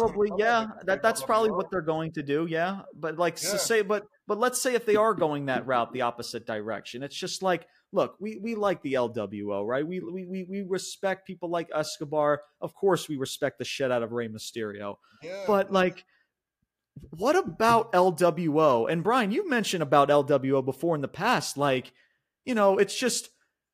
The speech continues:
Speaker 1: this is not the L W O from when Eddie Guerrero was leading this shit,
Speaker 2: No.
Speaker 1: clearly. A-, a-, it's, and that's, that's the thing. Like,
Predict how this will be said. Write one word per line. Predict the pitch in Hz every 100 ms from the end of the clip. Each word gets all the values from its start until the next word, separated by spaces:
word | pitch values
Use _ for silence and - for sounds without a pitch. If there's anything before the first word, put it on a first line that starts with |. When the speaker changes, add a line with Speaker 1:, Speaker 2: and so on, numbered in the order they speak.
| _ _ _ _
Speaker 1:
this | - 381 381
is | 349
not | 240 226
the | 208 185
L | 175
W | 160 156 147 139
O | 135
from | 120 120 127
when | 123
Eddie | 127 127
Guerrero | 113 120 120 117 110
was | 107 107
leading | 110 104 107
this | 98
shit, | - 104 - -
Speaker 2:
No. | 127
Speaker 1:
clearly. | 127 110 95 90 - - -
A-, | 160
a-, | 190 185 190
it's, | - -
and | 196 190
that's, | 233 226
that's | - 247 247
the | -
thing. | - - 285 240 156
Like, | 165 156